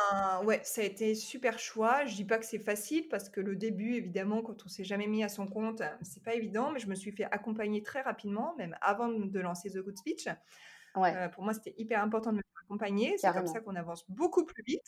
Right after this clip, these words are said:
Speaker 1: je trouve. <laughs>
Speaker 2: Oui. Oui, oui, tout à fait.
Speaker 1: Heu, voilà. Donc, heu, donc au final, ça, ouais,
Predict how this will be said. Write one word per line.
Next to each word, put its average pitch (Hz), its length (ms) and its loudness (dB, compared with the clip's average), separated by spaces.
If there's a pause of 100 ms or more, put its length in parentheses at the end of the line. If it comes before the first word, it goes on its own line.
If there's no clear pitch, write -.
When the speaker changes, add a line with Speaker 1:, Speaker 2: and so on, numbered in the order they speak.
Speaker 1:
je 202 140 0
trouve. 427 320 8
<laughs> - 0 -
Speaker 2:
Oui. - 200 8 (480)
Oui, 226 140 6
oui, 226 120 4
tout 196 160 -4
à 196 80 8
fait. 190 280 0
Speaker 1:
Heu, 208 60 -2
voilà. 208 320 4 (400)
Donc, 233 180 2 (120)
heu, 214 680 12
donc 240 220 4
au 226 100 4
final, 269 300 6
ça, 190 500 0
ouais, 185 260 -2